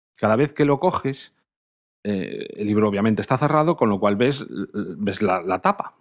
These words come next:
ves la portada del libro. Entonces el título se te queda marcado y el autor generalmente también. Con los lectores electrónicos esto no ocurre.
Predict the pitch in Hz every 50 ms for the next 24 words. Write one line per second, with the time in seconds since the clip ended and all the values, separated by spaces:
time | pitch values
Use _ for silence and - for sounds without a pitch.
0 | _ - 98 101 98 110 107 104 104 95 104 - 190 175 131 113 107 104 104 104
1 | 98 90 90 90 87 87 - - 101 107 101 120 127 120 139 151 147 - - -
2 | 104 101 101 104 104 104 104 80 - - - - _ - 170 139 - 120 104 101
3 | - 110 98 98 101 120 120 120 131 131 135 127 147 143 143 151 160 156 - -
4 | _ _ _ _ _ _ _ _ - 127 123 117 107 98 - 110 110 - - _
5 | - - 123 113 110 107 104 95 95 98 95 104 98 98 90 90 92 90 85 85
6 | 90 - _ _ _ - 160 143 131 120 113 110 107 107 107 101 104 101 95 -
7 | 95 98 98 - 113 107 117 127 - 165 180 185 180 - 185 175 - - _ -
8 | 185 - - 107 101 95 87 90 95 90 - 101 98